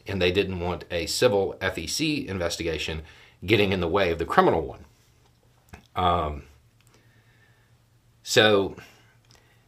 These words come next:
in completely unrelated news,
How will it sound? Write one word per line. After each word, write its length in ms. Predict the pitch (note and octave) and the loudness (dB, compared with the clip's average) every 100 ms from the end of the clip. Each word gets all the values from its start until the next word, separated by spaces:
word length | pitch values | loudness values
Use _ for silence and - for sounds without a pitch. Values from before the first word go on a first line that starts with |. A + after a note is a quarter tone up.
| _ _ | _ _
in 200 | C3+ C3+ | 2 4
completely 680 | C3+ G#2+ - F3 F3 D#3+ - | 2 0 4 4 6 2 2
unrelated 760 | A#2+ C3+ A#2+ G#2+ A2 C3 G#2+ F2+ | 2 4 4 4 4 4 2 0
news, 600 | F2 F2 E2+ G2 A2 | -4 -4 -4 -4 -4